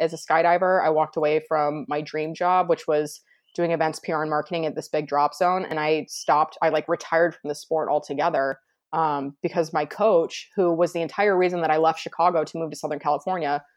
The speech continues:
was so I could train at his facility. I found out that he had been, um, arrested on six felony counts of raping a fourteen-year-old girl. And I knew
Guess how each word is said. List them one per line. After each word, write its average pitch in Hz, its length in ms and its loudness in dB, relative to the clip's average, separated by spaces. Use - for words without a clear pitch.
was 175 80 -4
so 175 80 2
I 156 80 4
could 165 100 -2
train 170 260 -4
at 143 60 -4
his 160 180 -4
facility. 147 640 0
I - 40 -10
found 180 300 0
out 156 240 4
that 160 100 0
he - 140 -2
had 165 180 4
been, 151 400 -2
um, 147 300 -2
arrested 156 460 0
on 156 140 -2
six - 260 -6
felony 151 280 0
counts 151 440 -8
of 143 340 -2
raping 151 340 -2
a 139 60 -4
fourteen-year-old 139 720 -4
girl. 87 400 -4
And 156 520 -2
I 175 220 4
knew 165 520 2